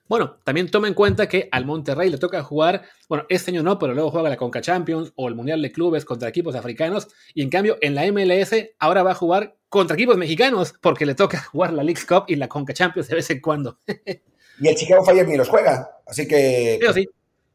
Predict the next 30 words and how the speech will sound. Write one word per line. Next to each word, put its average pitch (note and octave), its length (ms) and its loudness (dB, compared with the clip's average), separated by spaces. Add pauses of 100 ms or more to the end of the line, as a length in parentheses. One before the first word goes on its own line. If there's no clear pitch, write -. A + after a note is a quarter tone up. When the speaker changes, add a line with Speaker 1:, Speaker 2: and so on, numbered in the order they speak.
(300)
Speaker 1:
pequeño D3 220 -8
detalle, C3 260 0
¿no? F#3 300 -10
Bueno, F3+ 120 -2
y C#3+ 40 0
la C3 80 0
Leagues D3 180 -2
Cup F3 180 -2
también, F#3 400 0
ah, F#3+ 140 2
bueno, D#3 260 -2
¿qué, C#3+ 160 -6
qué E3 100 -6
más? G3 220 -4
La C#3+ 120 -6
Campeones C3+ 380 -6
Cup, F#3 140 -2
sí, A3 120 -4
no, E3 80 -4
o E3+ 340 -6
sea, F3 320 -4
sea A#3 160 0
como E3+ 220 -2
sea, F#3+ 240 0
no D3+ 180 -4
es C#3 140 -4
la, G#2+ 340 -6
la A2+ 160 -10
mejor B2 280 -8
noticia. F#3+ 360 -2